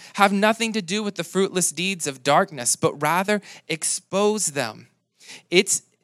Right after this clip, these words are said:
it is shameful even to mention what the disobedient do in secret.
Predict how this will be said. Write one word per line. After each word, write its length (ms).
it 120
is 120
shameful 600
even 300
to 120
mention 600
what 160
the 80
disobedient 880
do 340
in 300
secret. 640